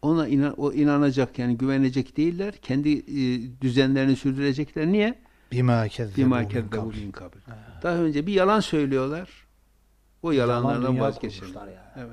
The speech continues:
Speaker 2: Değil
Speaker 1: Bir
Speaker 2: mi?
Speaker 1: kendilerine göre
Speaker 2: Evet.
Speaker 1: bir yalan dünya kurmuşlar.
Speaker 2: Evet, o yıkılsın
Speaker 1: Oradan bir
Speaker 2: istemiyorlar.
Speaker 1: menfaat oluşturmuş. Onun için karşı çıkanlar hep böyle istekbarı, istekbarı, kendilerini bir şey zanneden, önde gelen kişiler hemen karşı çıkıyor.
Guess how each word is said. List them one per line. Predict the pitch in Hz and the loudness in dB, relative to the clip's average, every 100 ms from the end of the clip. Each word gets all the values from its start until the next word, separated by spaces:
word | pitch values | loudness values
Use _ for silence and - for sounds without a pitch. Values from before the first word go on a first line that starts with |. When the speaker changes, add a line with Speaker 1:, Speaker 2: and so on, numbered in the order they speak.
| 117 | -16
Speaker 2:
Değil | 131 | -12
Speaker 1:
Bir | 143 | -8
Speaker 2:
mi? | |
Speaker 1:
kendilerine | 170 160 151 135 127 | -4 -2 -2 -2 -2
göre | 123 | -2
Speaker 2:
Evet. | 120 | -2
Speaker 1:
bir | 120 | -2
yalan | 120 160 165 | -2 -2 -4
dünya | 175 180 | -6 -6
kurmuşlar. | - 175 175 - 180 175 | -6 -8 -10 -12 -12 -12
Speaker 2:
Evet, | 107 | -10
o | 139 | -6
yıkılsın | 131 120 120 107 139 | -4 -4 -6 -4 -4
Speaker 1:
Oradan | 110 | 0
bir | 160 | 4
Speaker 2:
istemiyorlar. | 185 170 156 151 | 4 2 2 2
Speaker 1:
menfaat | 147 156 180 175 | 2 0 -2 -2
oluşturmuş. | 180 143 180 180 160 | -4 -6 -8 -8 -8
Onun | 175 175 | -8 -6
için | - | -8
karşı | 156 151 - | -6 -8 -8
çıkanlar | - 160 160 151 | -10 -8 -6 -6
hep | 165 - | -8 -6
böyle | 143 151 | -8 -6
istekbarı, | 160 - 143 131 135 143 | -8 -6 -6 -6 -6 -6
istekbarı, | - 143 - 123 117 | -8 -10 -8 -10 -8
kendilerini | 131 139 135 131 | -8 -6 -6 -6
bir | |
şey | 139 131 | -6 -6
zanneden, | 104 95 90 104 127 | -6 -12 -16 -16 -12
önde | 143 131 131 | -6 -4 -4
gelen | 117 113 107 | -6 -8 -14
kişiler | - - 107 - - - _ - | -18 -16 -16 -16 -20 -20 _ -6
hemen | 143 143 123 | -2 -2 -2
karşı | 127 120 - | -6 -10 -12
çıkıyor. | - 117 151 180 | -14 -10 -10 -12